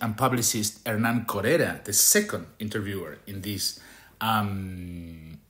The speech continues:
in this The Pill, the right partner with an aestheticized aesthetic, aestheticized aesthetic, eh? That counters, it's a sort of mannerist aesthetics,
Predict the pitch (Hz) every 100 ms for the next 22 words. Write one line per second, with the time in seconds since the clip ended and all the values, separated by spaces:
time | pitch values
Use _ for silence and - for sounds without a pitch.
0 | _ _ - - _ 127 123 127 104 104
1 | 180 113 92 - - _ _ - _ _
2 | _ _ _ - - 165 160 151 143 131
3 | 120 92 73 - _ _ _ - 143 151
4 | - 190 180 - 156 147 - - - -
5 | - - 254 - - - _ _ _ _
6 | - 120 - 208 208 190 - - 185 180
7 | - 127 107 - - 156 - - - 117
8 | 180 - _ - _ - - - - 143
9 | - 165 175 175 165 107 - 131 123 135
10 | - 185 - 127 151 170 139 101 - -
11 | - 92 - -